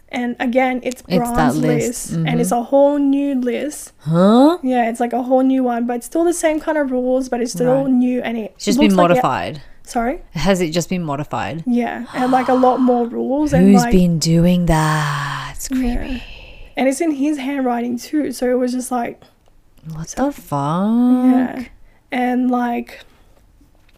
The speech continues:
Speaker 1: you know, Katie's always suspicious. She continues to be suspicious.
Speaker 2: Mm, fair.
Speaker 1: Um,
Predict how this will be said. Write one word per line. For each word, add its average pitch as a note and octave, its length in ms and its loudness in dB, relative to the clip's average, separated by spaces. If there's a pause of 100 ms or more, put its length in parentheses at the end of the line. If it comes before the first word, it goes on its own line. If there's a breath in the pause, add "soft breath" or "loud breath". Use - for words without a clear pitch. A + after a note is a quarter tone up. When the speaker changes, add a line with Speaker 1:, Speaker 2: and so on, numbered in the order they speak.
(260)
Speaker 1:
you C4+ 80 -2
know, B3 120 -2
Katie's B3+ 440 -4
always B3 300 0
suspicious. - 960 -6
She C#4+ 240 -6
continues F#4+ 460 -4
to D#4 100 -2
be C#4+ 120 -2
suspicious. - 720 -10
Speaker 2:
Mm, F3+ 380 0 (340 soft breath)
fair. - 400 2
Speaker 1:
Um, B3 140 -2